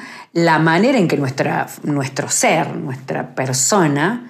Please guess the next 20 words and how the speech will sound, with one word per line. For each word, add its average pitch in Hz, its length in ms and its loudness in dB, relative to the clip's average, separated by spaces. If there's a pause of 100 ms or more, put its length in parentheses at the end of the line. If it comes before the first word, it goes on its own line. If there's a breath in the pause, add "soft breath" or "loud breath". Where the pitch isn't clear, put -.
(260 loud breath)
reacciona 185 1040 2
a 165 120 2
las, 147 360 0
a 151 120 2
las 143 220 0
situaciones 165 880 0
externas, - 840 -6
¿eh? 226 240 -2 (160 loud breath)
A 151 120 0
lo 147 140 2
que 147 140 0
ocurre. 139 540 -2 (360)
Sigo. - 300 -2 (720 loud breath)
Alteran 233 640 4
de 254 100 6
manera 190 460 4
inmediata 196 840 4
nuestro 147 460 2
ánimo, 151 580 2
ajá, 151 1080 -6